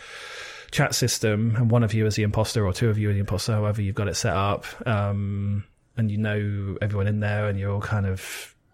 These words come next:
talking to each other and accusing each other and whatever, um,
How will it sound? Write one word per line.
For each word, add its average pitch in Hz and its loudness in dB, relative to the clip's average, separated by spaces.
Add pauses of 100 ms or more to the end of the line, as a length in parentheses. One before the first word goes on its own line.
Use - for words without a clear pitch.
talking 113 0
to 113 -4
each - -2
other 104 0
and 101 -2
accusing 110 -2
each - -4
other 107 -2
and 104 -2
whatever, 107 0 (920)
um, 127 8